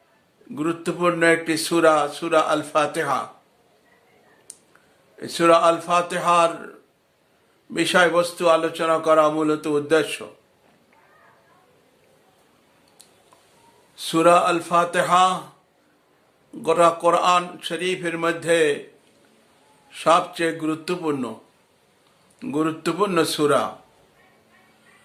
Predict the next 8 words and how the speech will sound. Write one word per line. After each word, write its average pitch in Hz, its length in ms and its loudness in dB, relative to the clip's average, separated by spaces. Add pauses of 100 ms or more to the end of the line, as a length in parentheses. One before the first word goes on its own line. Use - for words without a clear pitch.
(260)
এই - 180 -2
সূরার 160 480 2
নাম 156 520 0 (640)
বিভিন্ন 180 520 0
নামে 165 420 0
নামকরণ 151 720 0
করা 147 280 2
হয়েছে। 139 460 -6